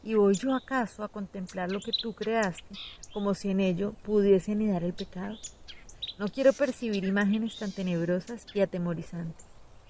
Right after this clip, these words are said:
Es imposible que yo pueda preferir el sueño de un loco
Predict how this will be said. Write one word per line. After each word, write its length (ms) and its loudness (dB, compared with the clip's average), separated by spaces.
Es 120 -12
imposible 680 -4
que 100 -6
yo 120 -2
pueda 260 0
preferir 460 -6
el 140 0
sueño 340 -2
de 120 0
un 140 0
loco 320 2